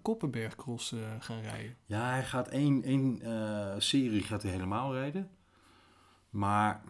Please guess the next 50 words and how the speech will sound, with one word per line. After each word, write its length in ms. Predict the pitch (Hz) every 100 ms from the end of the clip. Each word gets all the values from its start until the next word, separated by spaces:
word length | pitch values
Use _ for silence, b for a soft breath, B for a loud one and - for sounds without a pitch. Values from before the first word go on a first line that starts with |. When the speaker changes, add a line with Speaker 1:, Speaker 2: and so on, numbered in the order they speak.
| - B B B B B B B
Speaker 2:
het 100 | -
zullen 320 | - 123 110 101
er 80 |
na 240 | 101 107 123
vanaf 240 | 110 107
minder 300 | 101 104 104
zijn. 240 | 87 80 73
Maar 120 | 95
hij 100 | 143
gaat 220 | 143 196
er 60 | 139
nog, 280 | 143 - - -
nog 220 | 113 104
steeds 260 | - 147
wel 200 | - 120
volgens 300 | 117 107 110
mij 80 | 110
een 80 | 107
stuk 200 | 107 110
of 100 | 107
twintig 300 | - 110 101
rijden. 460 | 95 104 87 135 b b b b b -
Ehm, 340 | 92 95 92 -
dus 240 | - -
daar 100 | 98
gaan 160 | 95 87
we 80 | 80
zeker 300 | 90 85 76
aandacht 320 | 82 80 -
aan 100 | 82
besteden. 340 | - 92 113 B B B -
En, 460 | 160 151 170 196 - -
ehm, 340 | 139 135 131 -
tot 160 | - 139
mijn 140 | 127
genoegen 360 | - 160 165 98
las 220 | 92 -
ik 200 | 170 - B B B B B B B B _
dat, 540 | 107 127 131 - - _ _ _ _ _
eh, 300 | 101 113 110
waar 160 | 117 117
ik 100 | 113
eerder 380 | 127 135 120 104
vreesde 720 | - 113 117 139 147 - 98
dat 220 | 98 98
hij 100 | 101
misschien 320 | 98 - 110
wel 120 | 98
helemaal 380 | 90 95 101 165
niet 400 | 147 107 - -